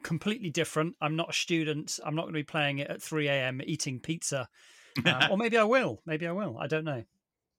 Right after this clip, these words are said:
Speaker 2: Well, it's coming to, um, to give a bit of background, it's coming to Switch Online Plus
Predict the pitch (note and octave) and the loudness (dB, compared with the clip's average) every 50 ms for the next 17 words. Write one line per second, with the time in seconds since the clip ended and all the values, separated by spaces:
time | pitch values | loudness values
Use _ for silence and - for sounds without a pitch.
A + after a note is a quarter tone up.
0 | _ _ _ - - - - D#3 D3+ C#3+ A2 F#2 - _ - - F2+ C#3+ D3 C#3+ | _ _ _ -4 -2 0 4 4 4 4 4 0 -4 _ -2 2 2 4 4 2
1 | - - E3+ F3+ F#3 F3+ D#3 - - D#3 D3 C#3 C3+ C3 B2 A#2+ A#2+ A#2+ A2+ A2 | 2 4 4 4 6 4 4 4 4 4 6 6 6 6 6 6 6 6 4 2
2 | - - - - - - - - - - E3 D#3 C#3 B2 B2 D3 A#2+ A#2 - C#3+ | 0 -4 -16 -16 -16 -14 -10 -6 -2 2 2 4 4 4 4 6 4 6 4 4
3 | C#3 - - D3 D3+ E3+ D#3 - - C#3+ C3+ A#2+ - C3+ B2+ A#2 - - - - | 2 2 4 4 4 4 2 2 2 4 4 6 6 4 4 4 4 4 4 4
4 | - F#3+ - - - - - D3 D3+ D3 C#3 C3+ C3 C3+ C3 B2 A#2 - - C3+ | 2 0 -2 0 -2 0 2 4 4 4 4 4 4 4 4 2 0 -2 -2 -2
5 | A#2+ - | 0 0